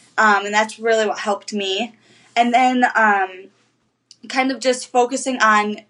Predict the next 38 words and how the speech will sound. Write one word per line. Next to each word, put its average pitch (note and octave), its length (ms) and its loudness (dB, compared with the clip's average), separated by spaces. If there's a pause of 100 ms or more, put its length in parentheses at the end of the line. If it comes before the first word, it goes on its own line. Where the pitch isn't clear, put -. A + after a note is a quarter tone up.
(140)
your A3+ 200 -2
mindset, G#3+ 640 0
like, G#3 240 0 (320)
your A#3 140 2
drawbacks G3+ 600 0
with F#3+ 120 -14
your F3 80 -6
mindset. E3+ 520 -2
So G3 460 2 (320)
a A3+ 60 4
lot A3 200 4
of A3+ 200 -8
people A3+ 420 -2
will G#3 120 -2
feel G#3 300 -4
like F3+ 540 0 (100)
they A3+ 180 2
have, A#3 240 2
like, G#3+ 160 -4
this G3+ 140 -8
block - 460 -2
up, E3+ 180 -4
this, G3 200 -6
like, F#3 120 -6
mental F#3+ 360 -2
block F#3+ 400 0
as F#3+ 300 -4
to, F3+ 420 -2 (320)
you G#3 120 -2
know, G3 260 0 (100)
they're A3 340 0
almost, B3+ 300 2
like, A3+ 100 -2
self-sabotaging - 1160 -2 (480)
on G3 160 2
their F3 120 0
diet. D#3 440 -4
So G3 500 0